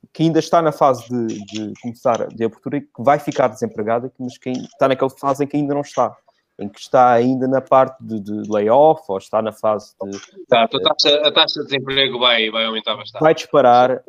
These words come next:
Speaker 1: vai disparar mais ainda. Deixa eu ver como é que vai ser o verão, principalmente no sul, o, o Algarve, que é muito intenso de, de turismo.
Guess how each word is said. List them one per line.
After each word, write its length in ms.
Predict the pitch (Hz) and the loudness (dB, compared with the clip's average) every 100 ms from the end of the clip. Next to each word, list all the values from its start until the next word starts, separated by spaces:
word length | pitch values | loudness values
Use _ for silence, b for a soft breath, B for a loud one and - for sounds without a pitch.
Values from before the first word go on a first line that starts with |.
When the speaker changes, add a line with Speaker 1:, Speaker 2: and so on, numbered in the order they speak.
| - - | -20 -6
Speaker 1:
vai 160 | 120 | -2
disparar 280 | 131 - 120 | -2 0 0
mais 260 | 123 120 113 | 0 -2 -2
ainda. 480 | 110 117 117 120 120 _ _ - | -6 -4 -6 -8 -10 _ _ -4
Deixa 200 | 143 156 | 0 4
eu 20 | |
ver 40 | |
como 80 | 147 | 4
é 20 | |
que 40 | 139 | 4
vai 100 | 135 | 2
ser 140 | 143 | 2
o 80 | 127 | 0
verão, 260 | 113 117 120 | 4 4 2
principalmente 420 | - 117 117 117 | -2 -2 -2 -6
no 80 | 113 | -12
sul, 220 | - 110 | -16 -16
o, 220 | 107 107 98 - 98 - | -14 -14 -16 -16 -18 -12
o 60 | 98 | -4
Algarve, 440 | 104 101 110 107 | -2 2 0 0
que 100 | - | -6
é 40 | 98 | -6
muito 380 | 101 123 120 113 | -2 -2 -4 -8
intenso 420 | 104 117 113 - | -6 -6 -6 -12
de, 160 | 98 95 | -14 -14
de 240 | 92 104 - - | -14 -16 -14 -10
turismo. 460 | 107 110 117 135 | -6 -6 -8 -16